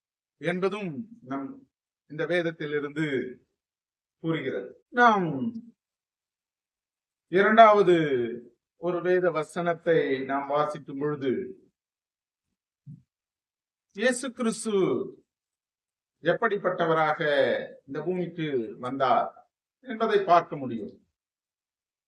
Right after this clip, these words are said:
முதல் பகுதியிலே நாம் பார்க்கும் பொழுது, ஆதாம் மேய்ப்பனாக தன்னுடைய அதிகாரத்தை இழந்தவனாக மாறி போயிருந்தான்.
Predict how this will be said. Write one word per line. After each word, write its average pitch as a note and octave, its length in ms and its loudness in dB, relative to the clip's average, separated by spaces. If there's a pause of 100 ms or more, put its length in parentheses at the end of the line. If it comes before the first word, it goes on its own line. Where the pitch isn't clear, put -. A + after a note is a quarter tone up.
(200)
முதல் A3 480 4 (420)
பகுதியிலே F3 720 4
நாம் D#3 200 -4
பார்க்கும் E3+ 380 -2
பொழுது, D#3+ 280 0
ஆதாம் D#3 720 2
மேய்ப்பனாக D#3+ 840 -2 (1800)
தன்னுடைய E3 420 0
அதிகாரத்தை F#3+ 640 0
இழந்தவனாக D#3 640 -2
மாறி B2 240 -8
போயிருந்தான். G2 720 -12